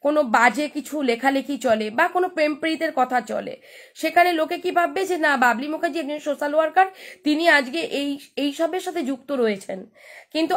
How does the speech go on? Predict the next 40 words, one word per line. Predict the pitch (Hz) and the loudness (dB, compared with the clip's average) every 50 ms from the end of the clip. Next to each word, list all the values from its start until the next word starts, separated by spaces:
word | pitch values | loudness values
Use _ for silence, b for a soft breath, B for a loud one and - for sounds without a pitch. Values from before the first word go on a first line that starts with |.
| - | 0
আদৌ | - 262 269 277 269 359 | 2 4 4 4 4 4
আজ | 370 330 294 294 - - | 4 4 4 4 2 -4
পর্যন্ত | - 320 330 269 349 349 359 370 370 | -8 -8 -8 -6 -4 -4 -4 -2 -2
কেউ | 381 370 - 339 330 349 | -4 -4 -4 -2 2 4
আমার, | 349 311 285 285 302 311 | 4 4 4 4 2 2
আজকে | 285 254 247 285 320 | 2 0 0 0 2
এত | 285 262 262 - | 2 2 2 2
বছর | 294 302 320 320 359 339 | 2 2 2 2 2 2
আমি | 349 311 330 320 | 2 2 2 2
live | 277 240 240 269 254 - | 2 2 2 0 0 -4
করি, | - 330 285 247 233 233 B B B B B B | -4 -2 -2 -2 -4 -6 B B B B B B
কেউ | 302 311 330 | 2 2 2
এই | - - 269 285 294 | 2 2 0 2 2
রকম, | 302 311 311 359 339 | 2 2 2 2 2
আমার | 330 311 330 311 | 4 4 4 4
reputation | 269 262 254 - 277 311 320 311 330 320 311 | 2 2 0 -2 -4 -4 -2 -2 -2 0 0
আমার | 285 269 269 262 | 0 -2 -2 -2
নেই | 254 254 269 294 339 403 392 B B B B B | 0 0 0 0 0 -2 -6 B B B B B
যে | - 294 | -4 -4
কোনো | 285 - 311 320 330 | -4 -2 -2 0 2
মানুষ | 311 294 269 277 294 311 311 | 2 4 4 2 2 0 -2
আমাকে | 320 311 320 311 330 | -2 -2 -2 -2 -4
এই | 302 277 - | -4 -2 -2
কথাটা | 285 285 311 311 320 | -2 -2 0 -2 0
বলতে | 254 240 262 262 254 302 | 0 0 0 2 2 2
পারবেন | 294 294 285 285 269 302 302 | 4 4 2 2 2 -2 -2
না | 311 349 - - b b b b b b | -2 -2 -4 -4 b b b b b b
যে, | 254 285 | -4 -2
"বাবলি | 240 254 226 226 226 262 294 | 2 2 2 2 0 -2 -4
মুখার্জি | 294 302 - 320 320 320 349 | -4 -2 -2 -2 -2 -2 -4
এই | - - 240 269 285 | -4 -4 -6 -6 -6
ধরনের | 254 254 277 277 294 294 277 | -6 -6 -2 -2 -2 0 0
কাজ | 262 240 233 240 | 0 -2 -2 -2
করেন | - - - 220 214 202 196 190 | 0 2 2 2 2 0 -4 -6
বা | - 208 226 269 | -6 -4 -4 -4
করেছেন, | 277 - 285 285 269 269 269 - - 220 208 208 208 208 214 220 | -2 0 2 4 4 4 2 0 -6 -4 -4 -4 -4 -4 -2 0
বা | 262 285 | 0 -2
কেউ | 285 - 311 311 311 320 | -2 -2 -2 -2 -2 -2
কোনো | 311 302 302 294 294 | -2 -4 -2 0 2
রকম | 294 294 294 320 320 339 | 0 2 0 -2 -4 -4